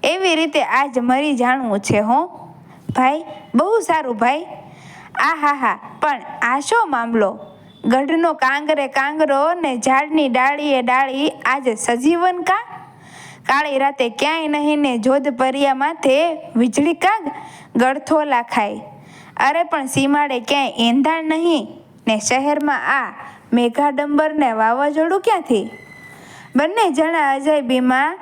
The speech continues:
ગરકાવ થઈ ગયા. ગગનના ફડાકા સાંભળી બંનેની વજચી છાતી પણ થડક થડક થઈ વાદળના વાજિંત્ર સાથે તાલ દેવા લાગી.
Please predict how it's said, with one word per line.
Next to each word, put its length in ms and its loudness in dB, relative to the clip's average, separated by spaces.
ગરકાવ 460 0
થઈ 260 0
ગયા. 340 0
ગગનના 600 2
ફડાકા 840 -2
સાંભળી 380 0
બંનેની 520 2
વજચી 800 0
છાતી 320 0
પણ 280 -2
થડક 560 -4
થડક 260 0
થઈ 380 -2
વાદળના 540 2
વાજિંત્ર 600 2
સાથે 560 0
તાલ 260 0
દેવા 340 0
લાગી. 440 -2